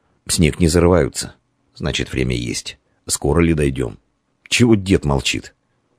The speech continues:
Воины негромко переговаривались. «Я двух куропаток скрутил, сварить бы или зажарить». «Погоди, нельзя ещё, мороз смилостивится, мясо не пропадёт». Мороз — славянский бог зимы, снега и холода.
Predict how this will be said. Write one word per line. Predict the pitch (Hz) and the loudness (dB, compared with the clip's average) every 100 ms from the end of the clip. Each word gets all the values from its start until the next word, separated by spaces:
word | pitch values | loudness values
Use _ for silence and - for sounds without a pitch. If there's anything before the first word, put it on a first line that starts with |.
| _ - | _ 4
Воины | 98 95 85 | 6 8 6
негромко | 82 76 85 82 82 | 4 4 2 2 0
переговаривались. | - 82 85 82 67 57 52 - - _ _ - | 2 2 4 4 2 0 -4 -10 -16 _ _ 0
«Я | 101 120 | 6 6
двух | 120 123 - | 8 4 6
куропаток | 123 120 107 117 113 | 6 6 6 4 2
скрутил, | - 104 95 - 71 | 0 2 2 2 -2
сварить | 60 76 85 151 127 | 0 2 4 4 4
бы | 80 67 | 2 0
или | - 92 | 2 2
зажарить». | 80 73 98 90 67 - _ _ _ _ | 2 4 4 2 0 -10 _ _ _ _
«Погоди, | - 123 110 69 73 | 0 2 4 2 2
нельзя | 131 113 117 | 4 6 6
ещё, | 78 69 73 | 6 2 2
мороз | 101 120 107 | 6 6 6
смилостивится, | 95 113 117 - 98 87 - 60 57 | 4 4 4 4 2 2 0 -4 0
мясо | 92 95 95 | 2 2 4
не | 92 | 2
пропадёт». | 90 85 85 76 73 - - _ _ _ _ | 2 2 2 4 0 0 -10 _ _ _ _
Мороз — | 110 120 65 - - | 0 2 2 0 -6
славянский | - 85 71 101 - 98 | 0 2 2 0 0 0
бог | 82 90 | 0 0
зимы, | - 71 87 | -4 0 0
снега | 107 - 67 82 | 0 -2 -2 0
и | 85 82 | 0 0
холода. | - 110 62 58 | 2 4 2 0